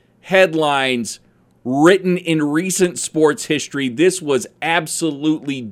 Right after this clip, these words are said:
genius on their part. It was beautiful. In segment number two, we hear from John Calipari about the N C double A's latest decision to allow elite,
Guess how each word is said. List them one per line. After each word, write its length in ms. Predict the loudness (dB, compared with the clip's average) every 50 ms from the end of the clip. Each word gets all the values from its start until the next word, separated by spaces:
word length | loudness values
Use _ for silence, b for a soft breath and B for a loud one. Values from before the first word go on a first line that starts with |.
| -16 -20 _
genius 680 | -10 -4 0 2 2 2 2 2 0 -2 -4 -6 -10 -6 -4
on 120 | -4 -2
their 140 | 0 -2 -2
part. 220 | -2 -2 -2 -2 -2
It 40 |
was 120 | -4 -6 -10
beautiful. 600 | -10 -8 -6 0 0 0 0 0 -4 -10 -12 b b b b b b b b b b
In 120 | -6 -4 -2
segment 340 | 0 2 2 2 2 0 0
number 180 | 0 0 0 -2
two, 300 | -2 -2 -4 -2 -2 -2
we 160 | -2 -2 0
hear 260 | 0 0 0 0 -2
from 400 | -2 -2 0 0 2 0 -2 -4
John 440 | -4 -2 -2 0 0 -2 -2 -4 -4
Calipari 800 | -4 -2 0 0 0 0 0 2 2 4 4 4 4 4 2
about 280 | 0 0 0 -2 -2 -4
the 180 | -6 -6 -4 -2
N 140 | -2 -2
C 180 | -2 -4 -4 0
double 300 | 2 2 4 4 4 4
A's 240 | 4 2 2 0 0
latest 420 | 2 2 2 4 2 0 -2 -4
decision 640 | -6 -8 -4 -2 0 0 0 0 0 -2 -2 -2 b b b b b b b b -2
to 200 | 2 4 6 6
allow 600 | 6 4 4 2 4 4 4 4 4 2 0 -4 _
elite, 840 | -8 -6 -4 -4 -4 -4 -4 -4 -4 -2 -4 -6 -8 -10 -14 -14